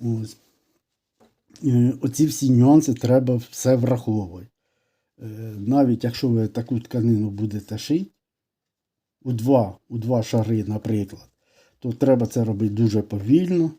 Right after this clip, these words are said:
ну, щоб ніж успів перерізати. І будь, ну, максимально будь уважним. Бо ці оверлоки для отаких тканин не дуже, ну, пристосовані, не розраховують вони на таку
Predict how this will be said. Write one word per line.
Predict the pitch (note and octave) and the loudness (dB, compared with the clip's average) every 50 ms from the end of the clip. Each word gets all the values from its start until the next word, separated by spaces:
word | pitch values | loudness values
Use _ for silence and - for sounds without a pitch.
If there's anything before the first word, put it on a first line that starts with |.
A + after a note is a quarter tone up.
| _ _ _ _ _ _ | _ _ _ _ _ _
ну, | A#2 A#2 A#2 A2+ A2 | -4 -4 -2 -2 -2
щоб | A2 - A#2 A2+ - | -4 -4 -6 -6 -2
ніж | - D3 D#3+ D#3 - - | 2 4 4 4 4 2
успів | A2+ A2 - - C#3 B2+ A2+ | -2 -8 -6 -4 -2 -2 -2
перерізати. | - - A#2 A2+ A2 A2 G#2 C3 D#3+ F#3+ G3 F3 E3 D#3+ D#3+ D#3 - _ _ _ _ _ _ _ _ _ _ _ _ _ | -2 -2 -2 -2 -2 -2 -2 -4 -4 -4 -4 -4 -4 -4 -6 -6 -10 _ _ _ _ _ _ _ _ _ _ _ _ _
І | - C#3 E3 F#3+ F#3+ - _ _ | -8 -6 -6 -6 -8 -14 _ _
будь, | - A#2 G#2 B2+ D#3+ D#3+ - - - _ - | -12 -8 -6 -4 -4 -4 -6 -10 -18 _ -4
ну, | A3+ G#3 D3+ | 0 2 4
максимально | A#2+ C3 A#2 - D3 C#3+ E3 F3 D3+ G#2+ | 4 4 2 4 4 4 6 6 6 4
будь | F#2+ A2+ A#2+ A#2 - | 4 0 -2 -2 -2
уважним. | G#2+ F#2+ F#2 G2+ F#2+ - G#2 G2+ G#2 | -4 -4 -4 -6 -8 -8 -8 -8 -6
Бо | G#2 A2 | -4 -4
ці | A#2 - - F#3 G3+ G#3 | -4 -2 0 2 4 6
оверлоки | F3 D#3 D3+ C#3 B2+ A#2 A#2 - A#2+ G#2+ | 6 6 6 6 4 2 0 0 -2 -2
для | G2 G2 G#2+ C#3 C#3 | -2 2 4 6 6
отаких | C3+ C3+ - - C#3 C#3 - C#3 A#2+ A#2 | 6 4 2 -2 -4 -2 0 0 0 -2
тканин | - _ - B2 G#2+ A2+ A2+ G#2+ G2 G2 - _ _ _ | -4 _ -10 -8 -4 -4 -2 -4 -4 -6 -12 _ _ _
не | G#2 A2 C3+ D3+ | -2 2 2 2
дуже, | D3+ C3 C#3 C#3+ D3 C3 C#3 A#2 A#2 - _ - | 2 2 0 0 0 2 0 0 -2 -6 _ -4
ну, | C#3+ A2+ G2 F#2 - _ _ _ _ _ _ _ _ _ _ _ _ _ _ _ _ _ _ _ _ | -4 -2 -4 -4 -8 _ _ _ _ _ _ _ _ _ _ _ _ _ _ _ _ _ _ _ _
пристосовані, | - B2+ A#2+ - - D3 C3+ - - D#3+ E3+ E3+ D3+ C3+ B2 | -8 -8 -8 -6 -6 -6 -6 -2 0 2 4 6 8 8 8
не | A#2 A2+ A#2+ A#2+ A#2 A#2 A2+ A2+ A2+ A#2 | 6 6 6 6 6 6 6 4 4 2
розраховують | A#2 C3 A2+ C3+ C3 C3+ - - D#3+ C#3+ A#2+ G#2+ G#2 G2 G2+ F#2+ - - | 0 0 0 0 0 -2 -2 -2 0 0 0 0 -2 -4 -6 -8 -8 -6
вони | A#2+ A2+ G#2+ G#2+ G#2+ G#2+ | -4 -2 -2 0 0 0
на | G#2+ A2+ A2+ | 0 0 -2
таку | A2+ - G#2+ - G2+ | -4 -6 -12 -16 -18